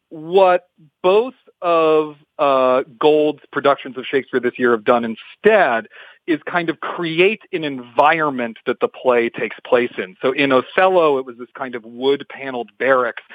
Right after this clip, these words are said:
And here it's a kind of red-carpeted, a, a friend of mine jokingly referred to it as a rec room, but, you know, it's this sort of red-carpeted three-quarter thrust space.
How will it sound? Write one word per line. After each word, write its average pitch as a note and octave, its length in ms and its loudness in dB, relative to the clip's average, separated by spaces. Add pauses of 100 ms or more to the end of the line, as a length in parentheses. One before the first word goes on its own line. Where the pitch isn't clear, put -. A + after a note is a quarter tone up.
(260)
And C#3+ 100 -6 (200)
here C4 200 4
it's G#3+ 140 0
a F3 60 -4
kind E3+ 260 -4
of C#3+ 140 0
red-carpeted, C#3+ 880 -2
a, D3 300 -4
a D3+ 40 -2
friend F3+ 220 0
of F3 40 -4
mine D3 160 -2
jokingly C#3+ 480 -4
referred B2 380 -6
to B2+ 80 -6
it A#2+ 80 -2
as A2 80 -2
a A2+ 80 -2
rec B2+ 380 0
room, G#2+ 280 -8
but, G#2 160 -4 (360)
you D3+ 100 2
know, C#3+ 140 6
it's C#3+ 120 -2
this C#3+ 200 -6
sort D3+ 120 0
of C3 80 0
red-carpeted C#3+ 1040 -2 (120)
three-quarter C3+ 720 -10
thrust A#2 260 -2 (220)
space. A2 340 -2